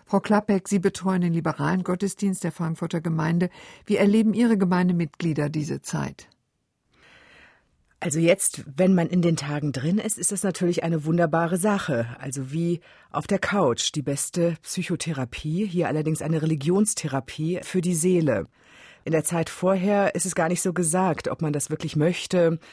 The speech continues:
Speaker 2: Aber die Feiertage kommen unausweichlich und wer sich mit der jüdischen Religion identifiziert, wird das machen. Aber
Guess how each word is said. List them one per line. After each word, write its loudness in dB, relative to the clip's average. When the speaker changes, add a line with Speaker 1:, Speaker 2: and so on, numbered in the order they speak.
Speaker 2:
Aber 0
die 0
Feiertage 0
kommen 2
unausweichlich 0
und -6
wer 2
sich -2
mit 2
der 2
jüdischen -4
Religion -2
identifiziert, -2
wird -2
das -2
machen. 2
Aber -2